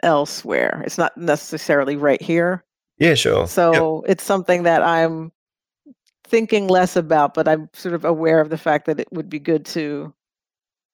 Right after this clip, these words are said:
Speaker 1: be in the situation where you are. And I have certainly felt that way about other places that I've lived,
Speaker 2: Mm.
Speaker 1: where I've been more involved, uh, specifically. But I, I agree with the idea that politicians on a local level are much more about the very particular things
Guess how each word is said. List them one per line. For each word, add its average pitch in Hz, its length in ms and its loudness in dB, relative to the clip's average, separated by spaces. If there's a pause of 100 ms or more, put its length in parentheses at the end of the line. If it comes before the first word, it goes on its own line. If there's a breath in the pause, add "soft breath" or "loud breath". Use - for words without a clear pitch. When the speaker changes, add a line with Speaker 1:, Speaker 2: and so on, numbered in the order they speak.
(420)
Speaker 1:
be 214 220 6
in 202 100 2
the 180 100 4
situation 170 460 -2
where 160 80 2
you 165 120 6
are. 143 100 4
And 143 80 2
I 147 60 2
have 185 220 2
certainly 160 340 -2
felt 143 280 -2
that - 160 0
way 131 240 2
about 135 300 2
other 135 180 -2
places 143 320 -4
that - 100 -2
I've - 140 -2
lived, 92 360 -8 (160)
Speaker 2:
Mm. 98 360 2
Speaker 1:
where 156 140 0
I've 143 80 0
been 143 160 -8
more 135 340 -4
involved, 131 480 -2 (100)
uh, 110 60 -12 (160)
specifically. - 720 -6
But 156 320 2
I, 180 200 2
I 185 80 4
agree 185 340 0
with 190 140 -2
the 165 120 0
idea 156 340 2
that 147 340 0 (600 soft breath)
politicians 185 600 0
on 175 80 2
a 160 80 2
local 156 300 0
level 147 380 2
are 147 420 2 (500)
much 196 300 -2
more 190 180 0
about 156 280 0
the 165 80 0
very 156 220 0
particular 165 600 -4
things 147 560 -4